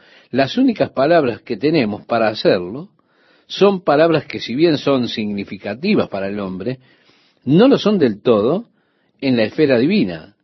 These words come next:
Así que, al tratar de explicar esta en un modo que el hombre lo pudiese entender, estamos atados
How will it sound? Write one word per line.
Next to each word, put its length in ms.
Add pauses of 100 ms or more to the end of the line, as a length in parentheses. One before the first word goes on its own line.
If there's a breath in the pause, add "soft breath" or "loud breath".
(320)
Así 380
que, 320 (200 soft breath)
al 220
tratar 460
de 420
explicar 800
esta 460 (240 soft breath)
en 220
un 180
modo 300
que 140
el 80
hombre 220
lo 140
pudiese 400
entender, 640 (720)
estamos 400
atados 640